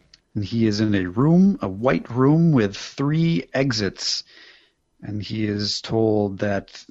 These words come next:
uh, only one of the exits will lead, uh, to, to, is an actual exit. The other two lead to horrible deaths. And, um, the minute you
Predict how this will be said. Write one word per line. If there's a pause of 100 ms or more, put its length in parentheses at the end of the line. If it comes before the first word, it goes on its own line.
uh, (460)
only
one
of
the
exits
will
lead, (240)
uh,
to,
to,
is
an
actual
exit.
The
other
two (260)
lead
to
horrible
deaths. (720)
And, (120)
um, (220)
the
minute
you